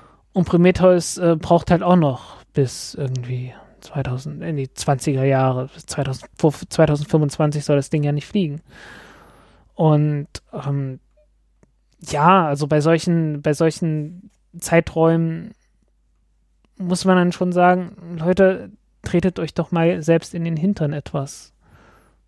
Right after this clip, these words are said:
Weil man hat da eine ganze Menge Flaschenhälse in der Entwicklung einfach drin, die,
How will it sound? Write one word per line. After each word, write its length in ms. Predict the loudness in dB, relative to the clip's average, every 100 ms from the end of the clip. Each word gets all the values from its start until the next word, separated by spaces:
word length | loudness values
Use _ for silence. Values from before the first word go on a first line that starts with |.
| _ _ _ _ _ _ _
Weil 480 | -20 -4 0 2 0
man 240 | -4 -2
hat 140 | 2
da 160 | 4 4
eine 200 | 2 -2
ganze 320 | 0 0 0
Menge 200 | 0 0
Flaschenhälse 560 | 0 -2 0 0 0 0
in 80 | -2
der 100 | -2
Entwicklung 420 | -2 -6 -4 -6
einfach 300 | -8 -10 -10
drin, 280 | -8 -8 -8 _ _ _ _ _ _ -4
die, 180 | -2 -2